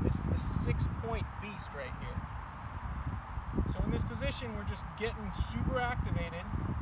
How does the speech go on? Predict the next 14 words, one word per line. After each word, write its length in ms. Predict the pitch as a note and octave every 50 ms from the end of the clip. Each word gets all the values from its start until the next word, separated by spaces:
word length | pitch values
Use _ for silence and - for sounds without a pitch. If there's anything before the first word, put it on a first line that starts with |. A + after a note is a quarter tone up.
| - - - - - - - - - - - - - - - - - - - - - - - - - - - - - - - - - - - -
and 100 | - - -
holding. 380 | F3+ G3+ G#3+ G#3+ F#3+ - - - - - - - - - - - - - - - - - - - - - - - - - - - - - - - - - - - - - - - - - - - - - - - - - - - - - - - - - - - - - - - - - - - - - - - - - - - - - - - G3
Now, 360 | A3+ C4 B3+ G3+ F3+ F#3+ - - - - - - - - - - - - - - - - - - - - - - - - - - - - - - - - - - -
if 100 | - -
you 140 | - - - - -
feel 100 | E3+ E3
like 180 | D#3+ D3+ D3+ -
you're 100 | - E3
ready 160 | E3 D#3+ D#3 D#3
to 60 | - -
step 340 | - - - F3+ E3 -
up, 300 | G3 A#3 B3 G3+ F#3 - - - - - - - - - - - - - - - - - - - - - - - - - -
we're 140 | E3 E3 D#3
then 160 | F3+ F#3+ F#3+